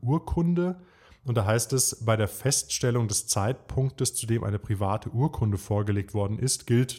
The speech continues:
zweiundvierzig Absatz zwei Beurkundungsgesetz entsprechend. Und, ähm, das setzt ja voraus, dass es sozusagen diese Vermerkform gibt, dass man also einen Vermerk errichten kann als Notar, äh, in dem dann festgestellt wird, wann eine Privaturkunde vorgelegt wird. Ist jetzt in der Praxis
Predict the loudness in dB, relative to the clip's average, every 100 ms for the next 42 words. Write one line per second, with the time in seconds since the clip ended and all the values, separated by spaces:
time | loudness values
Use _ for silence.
0 | -8 -2 -2 -2 -2 -4 -8 -6 -6 -6
1 | -4 -4 0 2 2 0 -2 -4 -2 -2
2 | -2 -4 -6 -6 -8 -2 -2 0 -2 -6
3 | -20 -20 -20 -20 -20 -20 0 4 4 2
4 | 2 4 2 0 -4 _ _ _ _ -20
5 | -2 2 4 2 2 0 2 0 2 2
6 | 2 0 0 -2 -6 -6 0 0 0 -2
7 | -4 -2 2 2 2 0 0 2 2 0
8 | -6 -8 -4 -2 -2 -4 -2 -4 -4 -8
9 | -6 -4 -2 -2 -2 -2 -2 0 0 0
10 | -2 -4 -4 -4 -2 -2 -2 -4 -2 -2
11 | 0 0 -2 -8 -20 -20 -20 -2 2 2
12 | 2 2 2 2 2 0 0 -2 0 2
13 | 0 2 2 2 0 -2 -2 0 0 0
14 | -2 -4 -2 -2 0 0 0 -2 -2 -4
15 | -2 -2 -2 -2 -2 -4 -4 -6 -6